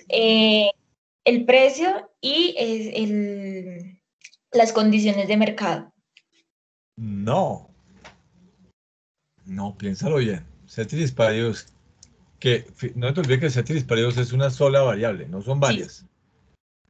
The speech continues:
Speaker 2: Porque tú al decir ceteris paribus estás diciendo todo lo demás constante, ¿cierto?
Speaker 1: Sí, sí, señor.
Speaker 2: Angie, entonces, ceteris paribus, ¿cuál variable es la que corrige el propio mercado?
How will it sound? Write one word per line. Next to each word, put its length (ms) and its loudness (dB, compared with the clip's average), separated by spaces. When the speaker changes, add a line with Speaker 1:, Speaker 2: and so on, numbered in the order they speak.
Speaker 2:
Porque 240 -6
tú 120 0
al 80 4
decir 280 0
ceteris 360 -2
paribus 180 0
estás 160 -2
diciendo 420 -2
todo 200 4
lo 80 2
demás 340 -2
constante, 480 -6
¿cierto? 400 -8
Speaker 1:
Sí, 240 -2
sí, 120 0
señor. 440 0
Speaker 2:
Angie, 300 -8
entonces, 840 -8
ceteris 340 -8
paribus, 420 -2
¿cuál 240 -4
variable 640 0
es 240 -12
la 140 -8
que 160 -12
corrige 320 -8
el 80 -8
propio 240 -6
mercado? 420 -4